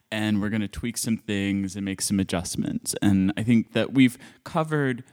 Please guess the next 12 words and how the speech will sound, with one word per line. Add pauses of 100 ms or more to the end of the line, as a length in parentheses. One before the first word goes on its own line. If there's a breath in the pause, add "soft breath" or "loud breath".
(100)
those
adjustments
I
need
to
make
anyway
in
the
previous
episodes. (1200)
But